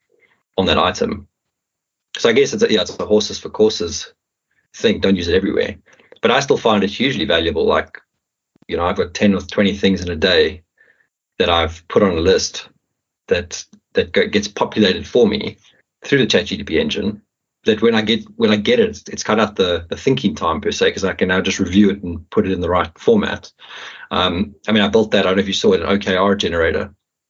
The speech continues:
because I always do an O K Rs, always, always, always. And it, and I've got a whole prompt thing that does everything for me. And I thought, "Well, that's probably something that people would use, because that's probably the hardest, one of the hardest things to do is to write an objective and the key results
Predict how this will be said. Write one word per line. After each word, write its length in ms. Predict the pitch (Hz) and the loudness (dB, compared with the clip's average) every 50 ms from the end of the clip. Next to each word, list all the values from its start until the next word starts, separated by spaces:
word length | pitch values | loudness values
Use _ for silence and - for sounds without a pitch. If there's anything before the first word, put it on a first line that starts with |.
| _ _ _ | _ _ _
because 180 | - - 113 101 | -6 -2 0 0
I 80 | 101 | 0
always 500 | 95 101 - - 117 127 131 127 110 107 | 0 -2 -2 2 4 6 6 6 6 4
do 100 | - 98 | 2 -2
an 100 | 87 85 | -2 -2
O 60 | 87 85 | -2 -4
K 100 | - - | -4 -6
Rs, 380 | - - - - - - - _ _ _ | -8 -8 -10 -12 -14 -18 -20 _ _ _
always, 260 | - 117 110 104 95 90 | 0 2 2 2 2 2
always, 220 | 85 85 80 - | 0 0 0 -2
always. 220 | - - 58 - | -4 -6 -6 -4
And 100 | - 85 | -4 -4
it, 180 | 85 82 - - - | -4 -6 -8 -8 -6
and 160 | - 95 92 | -4 -4 -4
I've 100 | 87 87 | -2 0
got 120 | 104 104 101 | 2 2 2
a 60 | 87 | 2
whole 200 | 104 104 101 - | 2 0 0 0
prompt 280 | - 117 110 107 107 - | 0 0 0 0 0 0
thing 180 | 110 104 101 | 0 0 0
that 120 | 92 85 95 | 0 0 0
does 180 | 101 98 95 | 0 2 2
everything 320 | 98 92 92 90 101 87 - | 0 -2 -2 -4 -6 -2 2
for 180 | - 120 113 | 4 4 4
me. 260 | 98 85 85 82 - _ _ - - - - _ - | 4 2 -2 -4 -8 _ _ -20 -20 -20 -20 _ -6
And 80 | 120 107 | -2 0
I 0 | |
thought, 160 | 139 131 110 | 2 2 4
"Well, 260 | 110 107 104 104 - - | 4 2 2 0 -4 -2
that's 160 | 113 143 143 | -2 -2 0
probably 220 | - - 147 127 107 | 0 0 0 2 2
something 260 | - - 110 110 101 | 2 2 2 2 2
that 180 | 95 98 - - | 0 -2 -4 -6
people 240 | - 107 - 98 | -6 -6 -4 -4
would 160 | 87 90 90 113 | -6 -4 -2 0
use, 220 | 151 131 107 - | 2 2 2 0
because 540 | - 92 78 - 92 95 87 - - - - _ _ _ _ _ _ | -4 -8 -6 -4 -4 -4 -4 -6 -10 -14 -16 _ _ _ _ _ _
that's 140 | - 123 131 | -6 -2 0
probably 180 | - 147 120 104 | 2 2 2 2
the 60 | 98 | 2
hardest, 420 | 92 110 107 113 110 104 - - | 2 2 2 2 2 0 0 0
one 100 | 110 110 | 0 0
of 20 | 107 | 0
the 60 | 98 | 2
hardest 240 | 110 113 117 110 - | 2 2 2 2 0
things 200 | 107 98 98 - | -2 -2 -2 -4
to 140 | - 101 | -6 -2
do 160 | 101 107 104 92 | 0 2 2 2
is 120 | 80 - | 0 -2
to 120 | - 101 | -2 0
write 220 | 95 92 98 101 101 | 2 2 2 2 0
an 60 | 98 | 0
objective 640 | 92 80 - 101 98 - - - 80 - - - - _ _ _ _ _ _ _ _ - | -2 0 -2 -2 -2 -2 -4 -6 -6 -6 -8 -12 -20 _ _ _ _ _ _ _ _ -6
and 80 | 90 85 | -6 -6
the 60 | 82 | -4
key 160 | - - 107 | -2 -2 -2
results 640 | 92 85 82 95 92 87 80 80 - - - - | -2 0 0 2 2 2 2 0 -4 -10 -10 -12